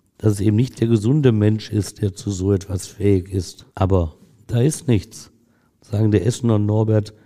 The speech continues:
Leigraf und sein Berliner Kollege Hans-Ludwig Gröber. Die beiden Psychiater sind damals die anerkannten Koryphäen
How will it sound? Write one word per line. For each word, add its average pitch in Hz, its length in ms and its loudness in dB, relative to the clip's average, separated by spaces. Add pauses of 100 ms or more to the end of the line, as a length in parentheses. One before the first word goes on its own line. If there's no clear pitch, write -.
(160)
Leigraf 123 680 2 (400)
und 110 120 -2
sein 104 180 2
Berliner 104 360 2
Kollege 107 680 2
Hans-Ludwig 110 680 -4
Gröber. 113 520 4 (800)
Die 113 60 -14
beiden 110 280 2
Psychiater 120 720 0 (180)
sind 104 200 -2
damals 107 320 0
die - 180 -4
anerkannten 127 840 -2
Koryphäen 113 800 -2